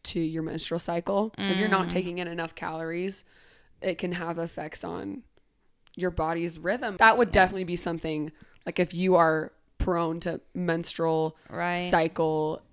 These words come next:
Speaker 1: inconsistencies, it would one hundred percent. I mean, any,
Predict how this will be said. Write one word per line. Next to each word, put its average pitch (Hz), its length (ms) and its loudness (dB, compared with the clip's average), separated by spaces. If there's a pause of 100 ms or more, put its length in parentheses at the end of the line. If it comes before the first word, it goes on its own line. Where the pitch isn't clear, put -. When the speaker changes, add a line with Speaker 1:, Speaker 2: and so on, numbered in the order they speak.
Speaker 1:
inconsistencies, 165 1200 -4
it - 100 -4
would 165 180 -4 (340)
one 170 200 -4
hundred 156 180 -2
percent. - 360 -8 (100)
I 190 60 4
mean, 196 140 0
any, 202 300 4